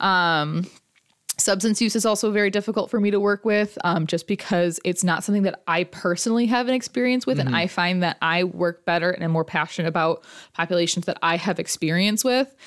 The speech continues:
Speaker 1: And substance use is something that I'm very fortunate not to have an experience with. And so I don't have that firsthand knowledge, which I feel like is what really I utilize a lot of the time.
Speaker 2: Yeah, I think so.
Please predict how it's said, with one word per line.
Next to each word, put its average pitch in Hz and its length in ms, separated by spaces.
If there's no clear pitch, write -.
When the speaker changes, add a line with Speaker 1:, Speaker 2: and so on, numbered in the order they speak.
Speaker 1:
And 190 160
substance 185 300
use 185 100
is 175 80
something 170 240
that 165 100
I'm 170 80
very 160 200
fortunate 160 400
not 226 160
to 240 80
have 233 120
an 233 60
experience 233 580
with. 254 340
And 175 140
so 175 160
I 165 120
don't 170 480
have 165 500
that 160 380
firsthand 175 520
knowledge, 160 320
which 170 120
I 160 80
feel 156 160
like 151 100
is 160 140
what - 200
really 151 380
I - 100
utilize 156 500
a 160 60
lot 147 180
of 185 60
the 240 80
time. 285 400
Speaker 2:
Yeah, 107 160
I - 80
think 95 180
so. 87 180